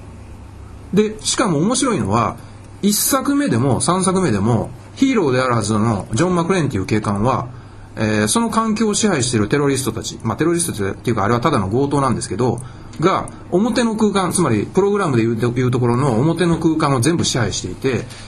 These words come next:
Speaker 2: えー、正義の味方はね、裏動線しか通れなくなるんですよ。で、ジョン・マクティアナンは一作目ではビルのダクトスペースだとか、エレベーターシャフトばっかり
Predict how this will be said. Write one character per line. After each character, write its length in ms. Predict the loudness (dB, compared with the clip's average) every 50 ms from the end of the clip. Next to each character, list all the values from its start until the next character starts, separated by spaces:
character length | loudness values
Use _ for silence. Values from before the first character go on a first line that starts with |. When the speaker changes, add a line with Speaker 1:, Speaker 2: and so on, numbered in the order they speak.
| -10 -6
Speaker 2:
え 160 | -2 0 0 0
ー、 40 |
正 160 | 0 2 2 2
義 60 | 2
の 80 | 2
味 100 | 2 2
方 200 | 0 0 -2 -2
は 100 | -2 -2
ね、 100 | -2 -2 0
裏 200 | 0 2 2 2
動 120 | 2 2 2
線 140 | 2 0
し 60 | 0 -2
か 80 | -2
通 120 | 0 0 0
れ 80 | 2
な 80 | 2 0
く 60 | 2
な 100 | 0 0
る 80 | 0 -2
ん 60 | -4
で 60 | -6
す 100 | -8 -8
よ。 80 | -10 -12 -14 -16 -18 -18 -18 -18 -18 -18 -18 -18 -8 -4
で、 440 | 0 2 2 2 2 2 0 0 0
ジ 100 | 0 0
ョ 40 | 0
ン・ 140 | 0 0 0
マ 100 | -2 -2
ク 60 | 0
テ 80 | 0 2
ィ 60 | 2
ア 40 | 2
ナ 80 | 2
ン 100 | 2 2
は 100 | 2 2
一 100 | 2 2
作 220 | 0 0 2 2 2
目 100 | 2 2
で 80 | 2
は 180 | 2 2 2 2
ビ 100 | 2 2
ル 80 | 2
の 140 | 0 0 0
ダ 140 | 0 0 0
ク 100 | 0 -2
ト 80 | -2 -2
ス 120 | -2 -2
ペ 120 | 0 0
ー 40 | 0
ス 80 | 0 -2
だ 100 | -2 -4
と 80 | -2
か、 160 | -2 0 2 2
エ 60 | 2
レ 80 | 2
ベ 120 | 2 2 2
ー 40 | 2
タ 80 | 2
ー 40 | 2
シ 80 | 2 0
ャ 60 | -2
フ 60 | -2
ト 60 | -2
ば 120 | -2 -2 0
っ 40 |
か 120 | 0 0 0
り 140 | 0 -2